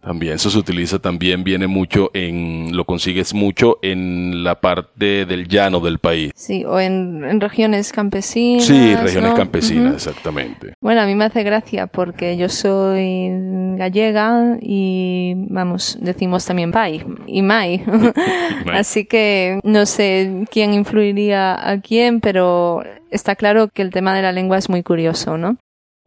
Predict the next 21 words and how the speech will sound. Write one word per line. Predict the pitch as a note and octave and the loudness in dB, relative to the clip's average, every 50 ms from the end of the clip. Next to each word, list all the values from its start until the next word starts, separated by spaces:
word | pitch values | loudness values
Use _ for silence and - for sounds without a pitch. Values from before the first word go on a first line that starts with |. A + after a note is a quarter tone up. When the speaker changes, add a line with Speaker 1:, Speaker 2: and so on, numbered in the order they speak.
| - - - | -6 0 2
Speaker 2:
También | A3+ G#3+ A3 A3 A3+ B3 | 4 4 4 4 4 4
comentabas | B3 D#4 D#4 D4+ C#4+ D4 D4 D#4 E4 D#4 - - - | 4 4 4 4 4 4 4 4 2 2 0 -4 -2
que | - G#3+ | 0 0
había | G#3 G#3+ A3 A#3+ | 2 4 4 4
influencia | C4 B3+ - - G#3+ G#3 G#3 G#3+ G#3+ - - B3 B3+ B3 A3+ | 2 2 0 2 2 2 2 2 0 -2 0 2 4 4 4
italiana | G3+ F#3+ - F#3 F#3 F#3+ G3 G3+ G#3+ A3 A3 A3 A3+ A3 A3+ A3 A3 A3 A3 A3 A3+ A3+ - _ _ _ _ _ _ _ _ | 2 0 -2 -2 -2 0 0 0 0 2 2 2 2 2 2 2 2 2 2 2 0 0 -2 _ _ _ _ _ _ _ _
y | - - G#3 G3 | -4 0 0 2
hay | G3 G3 | 2 2
palabras, | A3 G#3+ G#3+ G#3+ G#3+ A#3 A#3+ A#3 | 2 4 4 4 4 2 2 2
mm, | B3 A3 G3+ F#3+ F3+ - G3+ G3 - - - - | 0 0 0 0 -2 -4 -8 -10 -10 -10 -6 -2
yo | G3+ G3+ F#3+ - | 0 0 0 2
creo | G3+ G#3+ A#3 | 2 0 2
que | A3+ B3+ A3 | 2 2 0
bastante | G3 G3 - - F#3+ G3 F#3+ - G#3+ G#3+ G#3 F#3+ F#3 F3+ F3 F3 E3+ E3+ E3 E3 E3+ F3 - | 0 0 -2 -2 -2 -2 -2 0 0 0 2 2 0 0 0 0 -2 -2 -2 -2 -4 -2 -2
curiosas, | F3+ F3+ F3+ F3 F3 - - - - G3 - | 0 0 2 0 0 0 -2 -6 -6 -8 -4
¿no? | - A3 E4+ F#4+ - - - - - - _ _ _ _ - | -2 -2 -2 -2 -4 -14 -20 -20 -20 -20 _ _ _ _ -4
Por | - G3+ | -2 -2
Speaker 1:
Sí. | G3 | 0
Speaker 2:
ejemplo, | F#3+ - - G#3+ G#3 G3+ - G3 | -2 -2 0 0 0 2 2 2
la | G3 G3 F#3+ | 2 2 0
cabeza | - F#3 F#3 G3 A#3 B3+ - - D4+ D#4+ F4 F4 | 0 0 2 2 2 0 0 0 0 0 0 -2